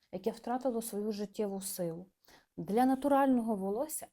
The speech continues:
але натуральне волосся має бути, в кого воно тонке, в кого плотна волосина, жива, він вам зробить його ще тяжчою.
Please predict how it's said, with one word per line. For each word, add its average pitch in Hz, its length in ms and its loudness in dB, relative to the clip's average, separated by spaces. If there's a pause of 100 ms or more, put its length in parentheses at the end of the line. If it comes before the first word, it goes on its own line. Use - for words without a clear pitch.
але 202 200 -2
натуральне 208 540 -4
волосся 214 440 -4
має 190 220 -6
бути, 190 500 -10
в - 60 -20
кого 208 220 -6
воно 208 200 -4
тонке, 196 520 -6 (480)
в - 80 -20
кого 240 260 2
плотна 247 480 -2
волосина, 190 800 -4 (100)
жива, 190 600 -2 (540)
він 240 220 6
вам 240 140 4
зробить 226 340 0
його 226 180 -2
ще - 180 -10
тяжчою. - 500 -14